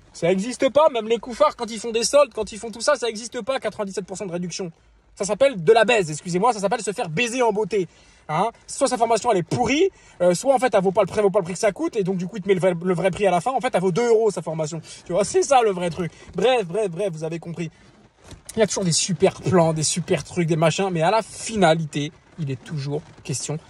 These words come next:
d'argent. L'argent revient en permanence sur les lèvres, partout, tout le temps, dans les posts. Il n'est question que de ça. Moi, j'ai, quand j'ai commencé les réseaux et quand j'ai commencé à appeler Allah et de faire des rappels, il n'était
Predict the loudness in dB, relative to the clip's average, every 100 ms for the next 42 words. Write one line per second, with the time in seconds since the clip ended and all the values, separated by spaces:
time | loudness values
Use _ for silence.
0 | -2 0 2 0 -2 -4 0 2 2 2
1 | 0 0 -4 -2 0 2 2 2 2 2
2 | 2 0 -2 -4 -4 0 2 2 2 0
3 | 0 -4 -10 -10 -8 -2 4 4 4 2
4 | 2 2 2 0 -2 -16 -20 -16 -2 2
5 | 2 0 -4 -4 -2 4 4 4 2 0
6 | -4 -8 -6 -4 -4 -2 0 0 0 -2
7 | -4 -8 -6 -2 0 2 4 4 2 0
8 | -4 -4 0 2 0 -4